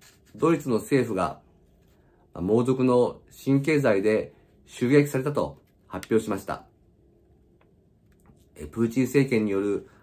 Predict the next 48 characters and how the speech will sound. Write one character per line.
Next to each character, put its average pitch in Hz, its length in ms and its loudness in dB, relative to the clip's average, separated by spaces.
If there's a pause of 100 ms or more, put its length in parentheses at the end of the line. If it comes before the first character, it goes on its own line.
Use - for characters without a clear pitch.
(140)
暗 110 180 0
殺 - 220 -6
が 123 280 0 (140)
疑 113 240 -2
わ - 60 2
れ 117 60 0
た 120 60 -2
わ 110 80 2
け 104 100 -4
で 80 120 -8
す。 - 140 -20 (2500)
二 98 140 -8
千 117 220 2
二 113 100 2
十 117 120 0
一 104 180 -6
年 92 320 -4 (160)
一 92 160 -16
月 120 220 -2
に 113 100 0
は、 92 300 -4 (640)
ま - 80 -16
あ、 - 80 -18
逮 156 280 2
捕 127 260 0
を - 200 -6
承 - 260 -4
知 127 120 -6
の 127 120 2
上 127 120 2
で 92 300 -2 (460)
ロ 113 120 -2
シ 117 120 -4
ア 104 40 2
に 92 120 -2
帰 - 80 -20
国 95 140 -12
し、 - 340 -6 (920)
モ 95 100 -6
ス - 140 -12
ク 127 80 0
ワ 113 100 2
郊 131 180 2
外 98 200 0
の 101 320 -2 (260)
空 120 200 -2
港 123 200 0
で 131 320 0